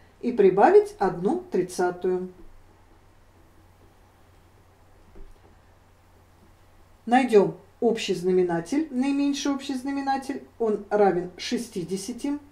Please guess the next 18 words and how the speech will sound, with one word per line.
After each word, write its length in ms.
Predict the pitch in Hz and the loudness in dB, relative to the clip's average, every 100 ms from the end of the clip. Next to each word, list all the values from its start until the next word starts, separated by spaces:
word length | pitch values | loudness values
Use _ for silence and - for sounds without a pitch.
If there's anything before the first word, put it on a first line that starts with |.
| - - - - - | -20 -20 -20 -20 -6
Дополнительный 680 | 233 285 294 302 - 269 262 | 0 2 2 0 -4 -2 0
множитель 500 | 254 240 233 240 240 | 0 0 -2 -6 -8
к 100 | - | -2
первой 400 | 254 214 185 180 | 2 4 4 0
дроби 340 | 175 165 165 | 0 -2 -4
будет 360 | 165 180 165 - - - | -6 -4 -6 -10 -20 -2
пять, 420 | 180 190 285 - - - - - - | 0 0 -2 -8 -20 -20 -20 -20 -8
ко 100 | - | -2
второй 420 | 311 - 262 208 185 | -2 4 6 6 4
дроби 440 | 185 170 165 - - | 2 2 -2 -8 -4
три 400 | 202 269 381 - - - - - _ | 0 2 0 -4 -20 -20 -20 -20 _
и 160 | 247 202 | -2 -2
к 100 | - | -2
третьей 420 | 202 262 359 349 | 2 2 4 0
дроби 480 | 285 302 285 285 - | 0 -4 -4 -6 -10
два. 520 | 170 160 175 175 175 175 - _ - - - | -10 -4 -2 -2 -4 -10 -20 _ -20 -10 0
Получаем 640 | 302 254 - 185 170 165 - - _ | 0 0 0 0 -2 -6 -12 -20 _
пять 440 | 202 233 403 - | 6 6 6 0